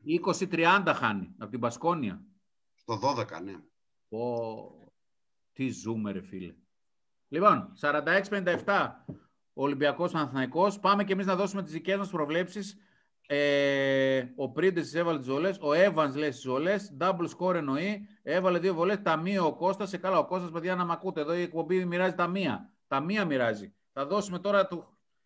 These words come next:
Speaker 1: Εν τω μεταξύ, το φάουλ, λέει, για να βαρέσει βολές, λέει ο Παπαγιάννης, δεν υπάρχει. <laughs> Ε, μόνο έτσι πληρωνόμαστε, ρε παιδιά. Μπράβο, Κώστα, λέει, το χωράφι στη βραχιά, λέει, έγινε δύο κόμμα οκτώ χωράφια.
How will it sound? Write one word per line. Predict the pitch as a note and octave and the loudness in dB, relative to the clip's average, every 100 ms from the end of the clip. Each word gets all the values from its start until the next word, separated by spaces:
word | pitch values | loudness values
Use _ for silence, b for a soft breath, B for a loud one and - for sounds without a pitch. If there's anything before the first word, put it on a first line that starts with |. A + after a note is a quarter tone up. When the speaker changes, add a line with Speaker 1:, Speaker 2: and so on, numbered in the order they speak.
| _ _ | _ _
Speaker 1:
Εν | C3 | -4
τω | D3 | -2
μεταξύ, | D3+ E3+ F3 G3 | 0 -2 -2 0
το | G3+ | 0
φάουλ, | G3 G#3 G3+ | 6 8 8
λέει, | G#3+ | 6
για | G#3 | 4
να | G3 E3+ | 2 4
βαρέσει | F3+ G#3 G#3 | 4 4 2
βολές, | F3 F#3 G#3 | 2 4 4
λέει | G#3 | 2
ο | |
Παπαγιάννης, | G3 F#3+ F3+ G#3+ F3+ | 2 2 2 2 2
δεν | G#3 G#3 | 2 2
υπάρχει. | G3+ A3+ G#3+ - B2 - | 4 6 6 2 -4 -2
<laughs> | F3+ - F3+ E3 E3+ F3 - - B3+ C#4 B3+ D4+ A#3 C4 - A3+ - - - - - - - - _ _ _ _ _ _ B B B C3 A#2 - - - _ _ _ | -2 2 4 4 4 2 -6 -8 -4 0 6 4 6 2 2 -8 -8 -16 -16 -16 -20 -14 -12 -12 _ _ _ _ _ _ B B B -6 -6 -8 -16 -20 _ _ _
Ε, | C#3 C#3+ | -2 4
μόνο | F#3 G#3 | 6 8
έτσι | G3+ G3+ | 8 6
πληρωνόμαστε, | F#3 E3 D3+ D3 C3+ C#3 | 4 4 6 2 2 0
ρε | B2+ | 0
παιδιά. | B2+ B2 C3+ - _ | -2 0 -2 -2 _
Μπράβο, | - C#3 F#3+ G3+ G3 | -2 6 8 8 6
Κώστα, | G3+ A3 G3 | 2 2 2
λέει, | G3+ | 2
το | F#3+ | 0
χωράφι | F3+ F3+ G#3 - | 2 4 4 2
στη | G3+ | -6
βραχιά, | F3+ E3 G#3 G#3+ | -2 -2 2 2
λέει, | G#3 | 4
έγινε | G#3+ G#3 G#3 | 0 -2 -2
δύο | F3 G#3+ G3+ | 2 2 4
κόμμα | A3 G#3+ | 4 2
οκτώ | F#3+ - G#3 | -2 0 4
χωράφια. | F#3+ E3+ C#3+ - A2+ - | 8 8 6 4 -2 -2